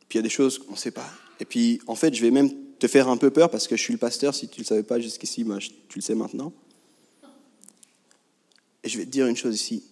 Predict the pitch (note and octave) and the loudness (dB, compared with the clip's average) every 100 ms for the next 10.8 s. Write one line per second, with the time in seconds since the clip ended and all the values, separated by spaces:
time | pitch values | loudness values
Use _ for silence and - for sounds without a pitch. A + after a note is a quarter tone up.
0 | _ _ - - - B2+ B2+ B2+ - D3 | _ _ -8 -2 2 4 4 2 2 4
1 | B2+ G#2 - - _ - _ - A#2 A2+ | 4 0 -2 -14 _ -20 _ 0 0 2
2 | B2 - A2+ - A2 G#2 G#2 G2 - - | -2 -2 -6 -2 -2 -2 -4 -6 -8 -12
3 | _ _ _ _ _ _ _ _ _ _ | _ _ _ _ _ _ _ _ _ _
4 | _ _ _ _ _ _ _ _ _ _ | _ _ _ _ _ _ _ _ _ _
5 | _ _ _ _ _ _ _ - A2 G#2 | _ _ _ _ _ _ _ -8 -2 -2
6 | G#2+ G#2+ G2+ G2 G#2 - - _ _ _ | -2 -6 -6 -8 -10 -16 -20 _ _ _
7 | _ _ _ _ _ _ _ _ _ _ | _ _ _ _ _ _ _ _ _ _
8 | _ - - A#2+ B2 B2+ - C#3+ B2+ A#2 | _ -8 -2 0 2 0 0 0 2 0
9 | F2 - _ _ _ _ - A#2 A2+ A#2 | -2 -8 _ _ _ _ -2 -2 0 -4
10 | - A2+ - A2 G2 G2+ F2 - | -4 -6 -4 -4 -4 -8 -8 -10